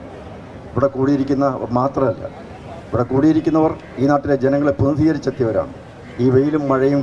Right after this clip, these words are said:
കൊണ്ട് ഇത്രയധികം കഷ്ടനഷ്ടങ്ങൾ സഹിച്ച്, ഇത്രയധികം ത്യാഗം സഹിച്ച് ഈ ആളുകൾ അത്രയും ഒരു രാവും ഒരു പകലും ഈ സെക്രട്ടേറിയറ്റ് ഭരണസിരാ കേന്ദ്രത്തിൻ്റെ മുന്നിൽ ഇത്രയധികം കഷ്ടപ്പാട് സഹിച്ച്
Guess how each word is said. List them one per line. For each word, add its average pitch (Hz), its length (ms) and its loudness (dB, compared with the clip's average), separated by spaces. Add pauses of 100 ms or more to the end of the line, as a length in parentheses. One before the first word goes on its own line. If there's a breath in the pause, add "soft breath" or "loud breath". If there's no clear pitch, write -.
കൊണ്ട് 123 240 0 (460)
ഇത്രയധികം 135 560 0
കഷ്ടനഷ്ടങ്ങൾ 127 720 0
സഹിച്ച്, 120 360 -2 (680)
ഇത്രയധികം 139 500 0
ത്യാഗം 139 420 0
സഹിച്ച് 135 340 -2 (640)
ഈ 147 40 4 (180)
ആളുകൾ 156 320 0
അത്രയും 143 340 0 (640)
ഒരു 151 100 2 (120)
രാവും 156 360 2
ഒരു 151 140 2
പകലും 143 320 0 (720)
ഈ 156 40 4 (460)
സെക്രട്ടേറിയറ്റ് 151 640 -2 (100)
ഭരണസിരാ 147 540 2
കേന്ദ്രത്തിൻ്റെ 143 560 0
മുന്നിൽ 147 260 0 (500)
ഇത്രയധികം 151 580 0
കഷ്ടപ്പാട് 151 540 0
സഹിച്ച് 143 340 -4